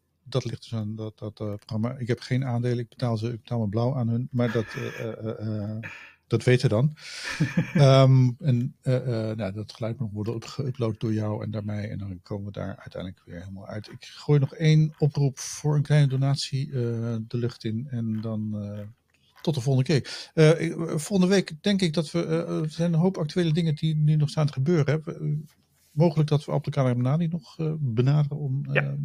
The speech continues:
Speaker 1: mee te doen. Ehm, er, er zijn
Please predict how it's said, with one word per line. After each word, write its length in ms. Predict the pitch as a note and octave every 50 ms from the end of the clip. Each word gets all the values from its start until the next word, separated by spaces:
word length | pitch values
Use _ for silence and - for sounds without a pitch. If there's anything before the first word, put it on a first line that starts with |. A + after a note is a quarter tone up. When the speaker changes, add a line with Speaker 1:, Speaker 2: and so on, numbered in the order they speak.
| C#3+ D3 - D3+ D#3 D3+ - - _ _
Speaker 1:
mee 200 | D3 C3+ C#3+ D3
te 80 | D3+ -
doen. 260 | C#3+ C#3+ D3 D3+ - - - - - - - - - - - _ _ _ _ -
Ehm, 600 | - C#3+ C3 B2+ B2 B2 A#2 A#2 A#2 A2+ A2+ A2 A2 G#2+ G#2+ - _ _ _ _
er, 240 | - C3+ B2+ A#2+
er 60 | C3 C3
zijn 140 | C#3+ C#3+